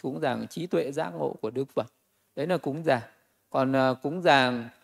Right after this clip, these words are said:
đến, ờ, Pháp hay là cúng dường đến chư Tăng thì biết là vì, ờ, ờ, giới hạnh, định hạnh, tuệ hạnh. Ờ, vì cái sự, ờ, tu tập giới định tuệ, ờ, là các vị ấy là ruộng phước điển, ờ, cho nên là cúng dường. Và khi cúng dường mình phải tác ý,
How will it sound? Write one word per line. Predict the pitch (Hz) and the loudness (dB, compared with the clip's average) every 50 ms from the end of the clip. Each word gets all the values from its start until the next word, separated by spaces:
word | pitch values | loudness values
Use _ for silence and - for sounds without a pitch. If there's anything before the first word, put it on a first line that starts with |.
| _ _ _ _ _ _ - | _ _ _ _ _ _ -10
đến, | 131 131 131 135 131 139 151 165 | -6 0 2 4 4 4 4 4
ờ, | 175 175 175 170 170 170 170 165 - - | 4 6 6 6 6 4 2 -2 -4 -2
Pháp | 180 175 190 185 - | -2 -2 -2 -2 -4
hay | - 151 | -4 -4
là | 143 131 | -4 -4
cúng | 117 - 131 147 156 | -4 -4 -4 -2 2
dường | 156 143 127 127 | 2 4 4 4
đến | 123 123 127 143 | 2 0 -2 -2
chư | - 165 160 | -4 -6 -4
Tăng | - - 151 147 143 - - - - - | 0 2 0 0 0 -6 -12 -16 -12 -10
thì | 135 123 | -8 -8
biết | 123 131 147 | -6 -6 -4
là | 151 139 123 | -2 -2 -2
vì, | 120 131 131 127 120 120 123 | 0 0 0 2 2 0 0
ờ, | 123 120 113 107 _ _ _ _ - | -2 -4 -4 -6 _ _ _ _ -8
ờ, | - 123 123 | -6 -6 -4
giới | 120 139 139 156 175 | 0 2 2 2 2
hạnh, | 180 165 170 - - - 156 | 2 0 -2 -4 -8 -12 -8
định | 147 151 - - | -6 -6 -6 -6
hạnh, | 147 143 151 - 156 - | -8 -10 -10 -10 -8 -4
tuệ | 151 139 131 135 | -4 -4 -2 0
hạnh. | 139 143 147 - - _ _ _ _ _ _ _ _ - | 0 0 0 0 -8 _ _ _ _ _ _ _ _ -8
Ờ, | 131 123 127 123 123 123 127 123 123 123 123 120 117 | -6 -4 -2 0 0 0 0 -2 -2 -2 -4 -4 -4
vì | 123 123 123 | -4 -4 -4
cái | 117 135 131 | -4 -6 -6
sự, | 127 - - 147 - - | -6 -6 -6 -6 -6 -4
ờ, | 107 131 127 | -4 -4 -4
tu | - - 139 143 | -4 -4 -6 -4
tập | 143 - 139 123 - _ _ _ | -2 0 0 0 0 _ _ _
giới | - - 123 123 131 139 | -14 -10 -6 -4 -4 -4
định | 143 151 151 156 156 - | -4 -6 -8 -8 -4 0
tuệ, | 151 147 156 - - - - - _ _ _ _ _ | 2 2 0 0 -6 -20 -20 -20 _ _ _ _ _
ờ, | - 127 123 123 127 123 | -4 -2 0 0 0 0
là | 123 123 120 120 120 - - | 0 -2 -4 -4 -4 -6 -8
các | - 143 143 147 - - 151 147 151 143 | -6 -6 -6 -6 -6 -6 -4 -4 -2 -2
vị | 139 143 | -2 -2
ấy | 139 135 123 127 | 0 0 0 0
là | 135 151 139 120 | 0 -2 -4 -2
ruộng | 127 135 139 139 | -2 -4 -4 -4
phước | - - 156 156 - | -8 -10 -10 -8 -4
điển, | 147 135 123 110 113 117 - _ _ _ | -2 0 0 0 -2 -6 -18 _ _ _
ờ, | - 127 123 | -10 -10 -8
cho | - - 139 135 | -6 -6 -6 -4
nên | 135 135 135 127 | -4 -4 -4 -4
là | 123 113 | -4 -6
cúng | 113 - - 127 135 139 | -8 -8 -10 -10 -4 0
dường. | 143 139 123 - - - - - - - - _ _ _ | 2 2 2 0 -4 -16 -20 -20 -20 -20 -20 _ _ _
Và | - 139 135 127 | 2 2 2 2
khi | - 170 165 | 2 0 -2
cúng | - - 147 165 | 0 -2 -2 2
dường | 165 151 135 127 127 | 4 4 4 4 2
mình | 127 120 | 0 -2
phải | 113 - 110 | -2 -4 -4
tác | - 160 156 165 | -2 -2 -2 -2
ý, | - 151 147 151 170 214 | -2 0 0 0 0 -2